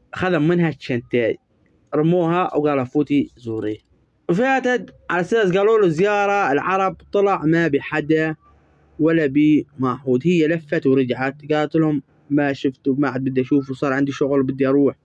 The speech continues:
لأنه إذا راحت شافته بده يعرفها إنه هاي شمس مرت أحمد. دورت ولقت الزيارة كلياتها لأنه ما فاتت شنطتها معاها،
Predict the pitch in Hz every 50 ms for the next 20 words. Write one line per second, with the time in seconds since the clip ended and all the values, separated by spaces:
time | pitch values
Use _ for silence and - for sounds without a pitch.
0 | _ _ _ _ _ _ _ _ _ 135 151 170 202 226 214 196 165 170 165 185
1 | 214 220 180 170 170 160 - - 170 151 151 - 196 196 196 - _ - 175 175
2 | 170 160 - _ _ _ _ - 175 180 151 160 151 131 135 147 170 165 - -
3 | 160 160 156 160 151 - 143 151 143 135 139 151 151 147 - - 160 160 160 147
4 | 135 - 131 135 143 147 139 - - - 131 - - - 131 123 104 - - _
5 | _ _ _ _ _ _ _ _ _ _ _ _ _ _ _ _ _ _ _ _
6 | - 165 240 254 247 233 233 233 233 226 226 - - - 151 147 143 147 165 202
7 | - 220 185 160 156 139 131 135 156 170 175 170 156 139 - - 160 156 151 147
8 | 147 156 156 151 151 - - 151 131 135 156 170 180 180 147 151 165 170 165 -
9 | 165 156 - 127 127 - 127 123 123 131 139 156 156 147 143 139 131 113 - 110
10 | 107 107 110 110 104 107